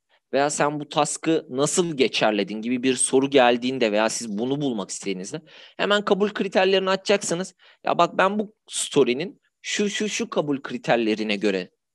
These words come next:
tasarlamışım ve bunlara göre test ettim." diyebilirsiniz. Ve günün sonunda bu story'nin kapanıp kapanmaması değeri de sizin burada girdiğiniz kabul kriterlerine göre gerçekleşebilir.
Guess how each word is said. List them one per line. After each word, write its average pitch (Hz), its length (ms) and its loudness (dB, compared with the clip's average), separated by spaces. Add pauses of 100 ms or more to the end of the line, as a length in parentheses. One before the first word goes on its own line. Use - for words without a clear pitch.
tasarlamışım 175 840 2 (480)
ve 165 140 2
bunlara 233 360 6
göre 190 260 6
test 104 300 -2
ettim." - 300 -8 (760)
diyebilirsiniz. 151 840 4 (500)
Ve 151 40 6
günün 170 280 0
sonunda 170 480 0
bu 147 40 -6
story'nin 185 520 2
kapanıp 202 500 2
kapanmaması 151 920 0
değeri 131 360 6
de 170 180 0 (300)
sizin 190 440 -2
burada 196 180 4
girdiğiniz 185 540 -2
kabul 180 280 -2
kriterlerine 180 840 2
göre 160 400 4 (260)
gerçekleşebilir. 139 880 2